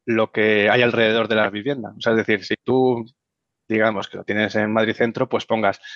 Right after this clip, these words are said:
el metro más cercano, pongas el supermercado más cercano, donde se tienen que sacar el abono, el centro de salud, tal, bueno, muchas cosas que yo al final lo hago una vez y como los comercializo, pues, de aquí a toda mi vida, por mi parte sería así, pues va a mantenerse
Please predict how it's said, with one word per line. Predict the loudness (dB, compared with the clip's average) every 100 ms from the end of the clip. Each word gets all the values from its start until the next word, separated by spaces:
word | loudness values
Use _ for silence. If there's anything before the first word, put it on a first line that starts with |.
| -6
el | -4 0
metro | -2 0 -2
más | 0
cercano, | -2 0 2 2 0 -2 -4 _
pongas | -4 -2 0
el | 0 2 2 0 -2 -6
supermercado | -4 -2 0 0 2 0
más | 0 -2
cercano, | 0 2 0 2 0
donde | 0 -2
se | -4
tienen | -4 -6
que | -6
sacar | -6 0 2
el | 4
abono, | 2 2 2 0
el | 0
centro | -4 -2 -2
de |
salud, | 0 2 2 0 -2 -4
tal, | 0 0
bueno, | -2 -6 -4
muchas | -4 -4 -2
cosas | 0 2 0 -2 -18 -20 -20 _
que | -2
yo | 2 4
al | 4
final | 2 0 2
lo | 2
hago | 2
una | 2 2
vez | 0 -2
y | -8
como | -10 -10
los | -10
comercializo, | -6 -4 -2 0 0 0 -2
pues, | 0 -2 -4 _ _ -20
de | -4 -4
aquí | -2 0 0
a | 0
toda | 0 0
mi | 0
vida, | -2 -2
por | -2 -2
mi | -2 -4
parte | -4 -4
sería | -2 -2
así, | 0 -4 -6 -12 -18 -20 _
pues | -4 -2 -4
va | 0 2 4 2
a |
mantenerse | 2 0 0 -2 -2 -6 -10